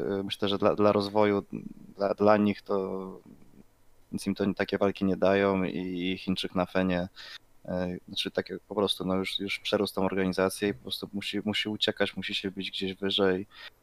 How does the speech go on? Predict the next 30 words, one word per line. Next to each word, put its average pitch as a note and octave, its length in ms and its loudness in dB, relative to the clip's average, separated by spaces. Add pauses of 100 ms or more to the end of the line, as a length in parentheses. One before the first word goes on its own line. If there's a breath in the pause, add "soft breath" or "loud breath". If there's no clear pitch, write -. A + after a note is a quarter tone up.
(140)
E, F2+ 400 -2 (600)
ja, G2 100 0
jeśli F#2+ 180 -2
mu G2+ 60 0
się G2+ 120 0
oczywiście G2+ 400 -4
uda G#2 180 2
od F#2+ 80 8
razu G2 240 4
potrafić - 440 -6
do F#2 100 -2
U F#2 40 2
F F#2+ 220 0
C, - 240 -8
no G2 140 0
to F#2 1080 0
tak F#2 100 -4
jak F#2+ 100 -4
powiedziałeś, F#2 560 -2
no F#2 60 -10
to - 120 -10
super, F2 440 -4
nie? F2+ 200 -2 (560 loud breath)
A F2+ 80 0
jak, - 420 -2
a F#2 100 0
jeśli F#2+ 300 -2
nie, F#2 200 4
no G2 120 2
to G2 600 4